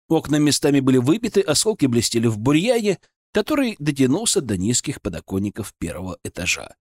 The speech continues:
Я заглянул в одно из окон и увидел внутри покосившиеся длинные полки для реактивов и слой пыли и стекла на каменном полу.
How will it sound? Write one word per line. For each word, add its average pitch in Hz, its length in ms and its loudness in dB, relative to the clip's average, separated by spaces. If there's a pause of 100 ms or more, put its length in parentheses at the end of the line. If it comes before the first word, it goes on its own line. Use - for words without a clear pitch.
(800)
Я 160 220 2
заглянул 170 400 4
в 165 60 4
одно 170 200 2
из 170 300 0
окон 254 260 2
и 190 140 2
увидел 208 320 2
внутри 170 320 0
покосившиеся 151 720 0
длинные 143 340 2
полки 233 320 -2
для 107 180 0
реактивов 117 540 0 (200)
и 175 80 0
слой 254 360 -2
пыли 226 240 0
и 185 160 -4
стекла 156 420 0
на 151 120 0
каменном 110 400 2
полу. - 420 -10